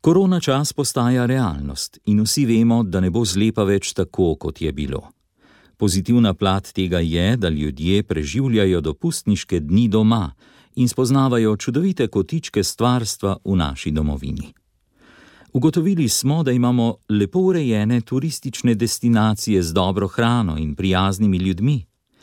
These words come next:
Ne pozabimo, da imamo tudi številne cerkve in kapelice, ki so posvečene naši Materi Mariji, kjer lahko dobimo odlično hrano za dušo, in da je tisti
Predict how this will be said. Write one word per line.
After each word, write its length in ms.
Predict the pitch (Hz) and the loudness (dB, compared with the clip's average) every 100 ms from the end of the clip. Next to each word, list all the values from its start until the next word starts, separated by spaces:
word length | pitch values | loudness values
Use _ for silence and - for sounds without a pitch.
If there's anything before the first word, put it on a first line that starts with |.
| - - - _ - | -20 -20 -20 _ 0
Ne 140 | 90 | 0
pozabimo, 580 | 92 90 87 98 104 101 | 2 0 2 4 4 4
da 100 | 92 | 2
imamo 300 | 90 92 90 | 2 2 0
tudi 380 | 113 95 92 85 | -2 -2 0 -2
številne 560 | - - 98 92 85 80 | -4 -2 0 2 2 2
cerkve 500 | - 120 120 - 82 | 0 0 0 -2 -2
in 140 | 80 | -2
kapelice, 720 | 80 82 131 127 98 - 95 85 - - _ | -2 -2 0 0 0 0 0 0 -6 -20 _
ki 120 | - - | -8 -4
so 140 | 90 | -2
posvečene 680 | 92 - 92 101 87 87 85 | -2 0 0 2 2 4 2
naši 400 | 80 78 - 87 | 2 -2 -2 0
Materi 500 | 87 85 90 85 85 | 2 0 -2 -2 0
Mariji, 540 | 82 87 107 90 85 - _ _ _ | 0 0 0 0 -2 -6 _ _ _
kjer 180 | - 87 | -2 0
lahko 240 | 82 95 | 0 -2
dobimo 420 | 85 82 90 85 - | -4 -2 0 0 -2
odlično 580 | 98 85 160 - - 98 | -4 -2 -4 -4 -2 -2
hrano 440 | 107 98 98 107 | 0 0 2 0
za 140 | 85 | 0
dušo, 420 | 78 127 - 95 80 - - - _ _ | -2 -4 -2 -2 -2 -8 -20 -20 _ _
in 140 | 101 | 2
da 80 | 87 | 2
je 120 | 85 | 0
tisti 500 | - 170 - 110 101 | 0 -4 -2 0 0